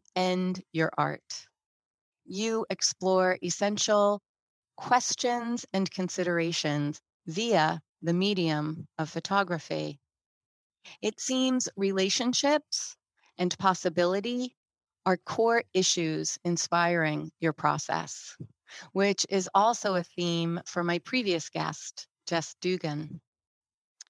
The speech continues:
Your cross-cultural, multilingual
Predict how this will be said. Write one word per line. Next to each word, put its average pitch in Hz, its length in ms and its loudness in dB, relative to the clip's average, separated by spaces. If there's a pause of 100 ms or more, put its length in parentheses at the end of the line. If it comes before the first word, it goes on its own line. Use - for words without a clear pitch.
(240)
Your 247 540 2
cross-cultural, 175 1300 0 (100)
multilingual 180 1200 0